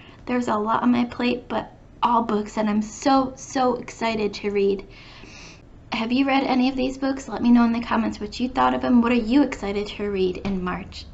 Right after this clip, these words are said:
And don't forget to like, comment, subscribe. As always, information about my Discord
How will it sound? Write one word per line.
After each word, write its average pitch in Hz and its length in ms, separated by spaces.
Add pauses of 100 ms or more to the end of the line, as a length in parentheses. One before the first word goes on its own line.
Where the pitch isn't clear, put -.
And 196 400 (720)
don't 226 180
forget 226 260
to 208 100
like, 214 340
comment, 220 320
subscribe. 285 680 (580)
As 247 300
always, 254 460
information 240 760
about 220 260
my 208 140
Discord 240 800